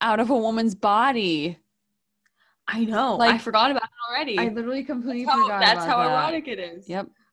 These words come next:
Speaker 2: Um,
Speaker 1: Good for
Speaker 2: so then
Speaker 1: them.
Speaker 2: Trepkos comes in and he's, like, all sad about Jesse, even though he clearly didn't give a shit about her. Um,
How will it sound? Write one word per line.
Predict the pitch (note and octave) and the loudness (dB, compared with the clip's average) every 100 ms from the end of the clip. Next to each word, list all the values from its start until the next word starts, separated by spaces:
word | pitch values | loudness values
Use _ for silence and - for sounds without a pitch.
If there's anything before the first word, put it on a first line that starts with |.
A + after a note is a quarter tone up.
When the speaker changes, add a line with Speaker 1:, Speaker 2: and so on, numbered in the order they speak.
| _ | _
Speaker 2:
Um, | B3 B3 G#3+ | -10 -10 -8
Speaker 1:
Good | G3 G3 | -10 -10
for | |
Speaker 2:
so | - | -8
then | F3 E3 | -8 -6
Speaker 1:
them. | A#3 | -8
Speaker 2:
Trepkos | - A#3 A#3 D4+ D4+ | -10 -12 -8 -8 -8
comes | - A#3+ A3+ | -10 -8 -6
in | G3 F#3 F3+ | -6 -6 -6
and | F3+ F#3+ | -6 -6
he's, | G#3 G3 | -6 -6
like, | F#3+ | -6
all | - G3+ | -4 -6
sad | - F#3 F#3+ | -4 -4 -2
about | F3+ F3+ | -2 -4
Jesse, | F3+ F3+ F3 | -6 -8 -10
even | E3+ | -10
though | F3 | -10
he | F3 | -10
clearly | - G#3+ G#3 | -10 -8 -6
didn't | F#3 F3+ | -6 -6
give | F3+ | -8
a | E3+ | -8
shit | - - F#3+ | -10 -10 -10
about | E3 C#3 | -10 -10
her. | D#3+ D3 F3+ - _ - _ _ | -12 -14 -16 -18 _ -20 _ _
Um, | - G3+ F#3 E3 F3 | -10 -8 -8 -10 -14